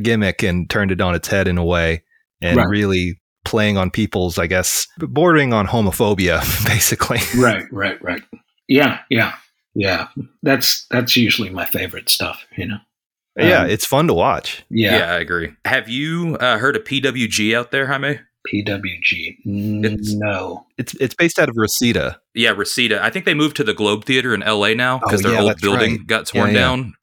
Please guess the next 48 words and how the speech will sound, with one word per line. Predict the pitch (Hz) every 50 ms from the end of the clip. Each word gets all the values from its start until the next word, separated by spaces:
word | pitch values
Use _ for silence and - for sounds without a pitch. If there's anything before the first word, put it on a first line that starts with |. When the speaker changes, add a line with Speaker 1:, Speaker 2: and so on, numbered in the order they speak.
| -
Speaker 1:
Yeah. | - 95
Speaker 3:
But, | 98 107 104 101
um, | 98 98 92
Speaker 2:
Mm-hmm. | 104
Speaker 3:
it | 110 110
stands | - - 135 135 131 -
for | 117 98
Pro | - - 113 110 110
Wrestling | 107 107 104 - 110 98
Guerrilla. | 92 92 95 98 101 98 92 90 82 - -
And, | 101 101 95 92 92 82
uh, | 101 95 92 90 87 85 - -
it's | 110 110 110 - - - - - - - _ _ _ _
for | - - 135 127
a | 120
while | 110 110 117 127 147 143 123 110
there, | 101 95 90 87 85 85
for, | 82 - - 95 92 92
like, | 92 92 90 87 87 - 92
uh, | 90 90 87 85 85 85 85 - _ -
the | 98
late | 98 107 110 110 -
twenty | - - 123 110 98 92
tens, | - - 107 101 90 85 80
like, | - 85 82 - -
the | 85 85 82 82 80
last | 85 95 92 95 - -
five | 101 95 90 90 90
years, | 90 85 80
it | 90
was | 85 -
probably | 113 104 98 95 90
the | 85
best | 82 80 90 87 82 -
wrestling | 92 90 82 - - - 87 78 71 76 80 - -
in | 101 90
the | 85 78
world. | 82 87 85 80 76 78 76 - - -
Um, | 92 90 85 90
if | - -
you | -
ever | 185 226
Speaker 2:
Oh, | 226
Speaker 3:
get | -
a | 98
Speaker 2:
really? | 196 202
Speaker 3:
chance, | - 123 123 113 - - -
though, | - 85 85 80 78 78 80